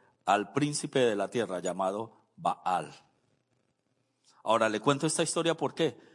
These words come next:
Porque quiero que ustedes, iglesia, sepamos en qué estaba, qué era el tiempo que estaba viviendo Elías.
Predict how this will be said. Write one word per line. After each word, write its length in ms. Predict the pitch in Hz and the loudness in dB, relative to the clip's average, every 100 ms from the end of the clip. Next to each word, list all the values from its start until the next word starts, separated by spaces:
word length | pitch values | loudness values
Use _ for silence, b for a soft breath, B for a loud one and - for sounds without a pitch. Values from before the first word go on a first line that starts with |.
| b b _ | b b _
Porque 280 | 127 - 139 | -2 0 0
quiero 240 | 139 143 | 2 2
que 120 | 143 | 0
ustedes, 440 | 147 - 135 135 - | -2 0 -2 -2 -8
iglesia, 480 | - 107 151 156 117 | -8 -2 0 0 -2
sepamos 600 | - 107 - 131 151 - 143 | -2 -4 2 2 2 -4 -4
en 280 | 113 110 - | -6 -6 0
qué 220 | 151 151 | 2 2
estaba, 720 | 151 - - 165 127 117 - | -2 -2 2 4 4 2 -2
qué 280 | 139 147 156 | -2 0 0
era 120 | 151 | 0
el 180 | 151 - | -2 -2
tiempo 500 | 175 165 135 127 135 b b b - | -2 -2 -4 -8 -8 b b b -10
que 80 | |
estaba 340 | 113 135 127 135 | -2 2 4 4
viviendo 640 | 127 113 113 120 117 - _ _ _ _ _ _ _ - | 0 -2 -2 -2 -4 -6 _ _ _ _ _ _ _ -12
Elías. 520 | 101 123 90 80 | -4 -4 -4 -8